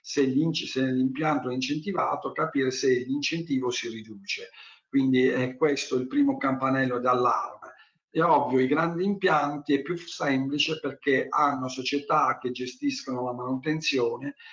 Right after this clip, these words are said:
e quindi c'è qualcuno che, eh, controlla la produzione dell'impianto giorno per giorno.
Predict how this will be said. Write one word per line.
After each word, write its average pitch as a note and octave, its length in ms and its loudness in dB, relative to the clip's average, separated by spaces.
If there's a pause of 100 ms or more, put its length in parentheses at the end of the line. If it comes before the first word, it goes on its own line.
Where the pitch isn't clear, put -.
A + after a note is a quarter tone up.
(220)
e - 120 -20
quindi C3 300 2
c'è B2+ 280 0
qualcuno C#3+ 800 2
che, C3+ 260 2
eh, B2 400 0
controlla C3+ 760 2
la B2+ 160 0
produzione B2+ 760 0
dell'impianto B2 800 -4
giorno B2 420 -2
per A#2 240 -8
giorno. A2 640 -6